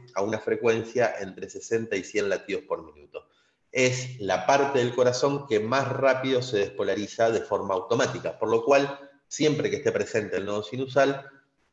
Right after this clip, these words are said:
y en condiciones normales, la frecuencia cardíaca debería estar entre sesenta y cien latidos por minuto. Ahora, las otras partes del sistema de conducción cardíaco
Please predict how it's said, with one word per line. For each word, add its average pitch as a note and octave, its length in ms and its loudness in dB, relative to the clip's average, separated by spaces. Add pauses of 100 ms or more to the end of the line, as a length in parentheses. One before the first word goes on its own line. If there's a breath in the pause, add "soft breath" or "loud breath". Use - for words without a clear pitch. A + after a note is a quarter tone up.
(200)
y A2 360 -10
en F#2 120 -6
condiciones F#2 460 -4
normales, A#2 460 2
la F#2+ 80 -2
frecuencia G2 440 -4
cardíaca G#2 680 2
debería G2+ 360 2
estar G#2 260 0
entre G2+ 420 -6
sesenta F#2 460 -10
y E2+ 80 -6
cien F2 240 -12
latidos D#2+ 360 -10
por E2 160 -12
minuto. - 380 -20 (140)
Ahora, F2+ 420 4 (380 loud breath)
las G2+ 280 2
otras C#3+ 360 2
partes G#2+ 340 2
del F2 100 -8
sistema A2 360 -4
de G2 80 -2
conducción G2 440 -6
cardíaco A2+ 680 0